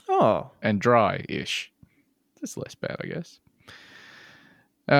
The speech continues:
Speaker 2: an Omaha Fire Department crew cut the grate to free him, Assistant Fire Chief Jason Bradley told the newspaper.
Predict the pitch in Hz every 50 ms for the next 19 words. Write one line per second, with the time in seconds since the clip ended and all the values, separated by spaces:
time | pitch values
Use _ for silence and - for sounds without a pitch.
0 | 139 135 135 131 120 139 143 120 170 190 190 185 175 160 147 - - 151 147 139
1 | 131 131 - 131 120 104 104 104 - - 127 113 107 113 - - 147 127 - 123
2 | 110 101 104 104 104 - - - - - - 107 95 82 107 110 - - - -
3 | - - 123 - - - - - - 85 104 - - - - - - 147 143 -
4 | - - - - 139 - - - - - - - - 92 98 - - - - -
5 | - -